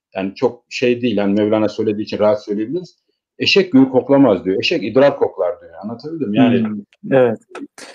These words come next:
Speaker 2: Bir de
Speaker 1: Bizim
Speaker 2: insan
Speaker 1: bak
Speaker 2: neye alışırsa, e, ona dönüşüyor değil mi hocam? Hani neye
Speaker 1: Tabii, tabii.
Speaker 2: alışırsa ona da dönüşmeye başlıyor.
Speaker 1: Hayır, mesela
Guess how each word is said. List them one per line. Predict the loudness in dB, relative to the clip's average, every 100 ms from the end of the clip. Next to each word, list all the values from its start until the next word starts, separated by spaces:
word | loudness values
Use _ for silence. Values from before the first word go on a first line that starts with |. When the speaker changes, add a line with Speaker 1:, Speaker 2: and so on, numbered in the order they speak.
| _
Speaker 2:
Bir | 4
de |
Speaker 1:
Bizim | 6 6
Speaker 2:
insan | 4 2 2
Speaker 1:
bak |
Speaker 2:
neye | 2 2
alışırsa, | 0 -2 -2 -2 0 0 0 -2 -2 -2 -4 -10 -10 -8 -6 -6
e, | -6 -8 -6
ona | 2 4 6 4
dönüşüyor | 4 2 2 4
değil | 4
mi | 4
hocam? | 2 2 -2 -2
Hani | -2
neye | -2
Speaker 1:
Tabii, | 2
tabii. | 4 4
Speaker 2:
alışırsa | 4 2 0 0 2
ona | 4 4
da | 2
dönüşmeye | 0 -4 -6 -4 -2
başlıyor. | -4 -6 -12 -12 -14 _ -2
Speaker 1:
Hayır, | 2
mesela | 2 4 4 4 2